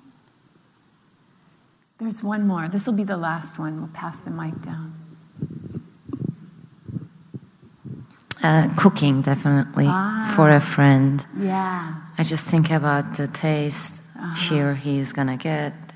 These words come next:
Speaker 2: the
Speaker 1: Uh-huh.
Speaker 2: joyfulness, like, how I can, you know, make this food better.
Speaker 1: Right.
Speaker 2: And, um, like, nature, exploring nature by myself or doing camping by myself.
Speaker 1: Mm.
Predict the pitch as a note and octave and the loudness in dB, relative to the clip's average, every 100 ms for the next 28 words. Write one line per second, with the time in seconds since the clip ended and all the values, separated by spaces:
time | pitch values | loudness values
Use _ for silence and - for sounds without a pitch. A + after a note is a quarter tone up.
0 | - - - C#3 C#3+ - C#3 C#3 C#3 - | -14 -12 -6 -4 -4 -4 -4 -2 -4 -8
1 | B2 - C#3+ C3+ C#3 C#3 C#3 C3+ - - | -10 0 2 4 2 0 -2 -2 -4 -20
2 | _ - C#3 C3+ B2+ C3 C3+ B2+ C3 - | _ -20 -4 -2 0 0 -2 -4 -12 -10
3 | C3+ B2+ - C3 A#2+ A#2+ B2 - - E3 | -10 -8 -4 -4 -4 -10 -12 -14 -10 -8
4 | F3 E3+ - - - - - - C#3+ C#3 | -8 -12 -14 -18 -20 -20 -20 -6 0 2
5 | C#3 C3+ C3+ C3+ C3+ - - C3+ C3 C3 | 4 2 0 -2 -6 -16 -6 -2 0 -2
6 | C3 C3 C3 C3 C3+ _ - C#3 C3+ - | -2 -2 -4 -6 -12 _ -2 0 0 0
7 | C3+ C3+ - D3+ D#3 D#3+ D3 - - C#3 | 0 0 -2 -2 -2 -2 -6 -8 -6 -4
8 | C3+ C3+ B2+ C3 - F3 F#3+ F#3 - E3 | -2 -2 -4 -6 -4 -4 -4 -6 -2 0
9 | E3 D#3+ - E3+ E3+ E3+ - - C3+ C#3+ | 0 -2 -2 -2 -2 -4 -10 -6 -4 0
10 | C#3 C3 C#3 C3+ D3 D3 C#3+ C#3+ C#3+ C#3+ | 2 2 0 0 0 0 2 2 2 -2
11 | - C#3+ C#3+ C#3 - - E3+ E3+ E3 | -4 -4 -4 -10 -18 -8 -6 -6 -8